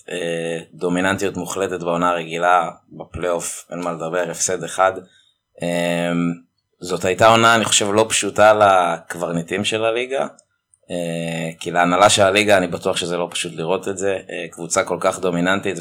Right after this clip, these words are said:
וכמו יכולנו לקרוא את הבלוגרים שלנו והגולשים,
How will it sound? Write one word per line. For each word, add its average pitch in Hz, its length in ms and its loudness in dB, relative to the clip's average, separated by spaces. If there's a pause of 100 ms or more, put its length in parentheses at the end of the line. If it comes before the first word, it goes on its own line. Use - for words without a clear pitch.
וכמו 92 560 -2 (380)
יכולנו 92 260 0
לקרוא 95 240 -2
את 92 120 -4
הבלוגרים 90 880 -2
שלנו 95 300 -6
והגולשים, 85 640 -4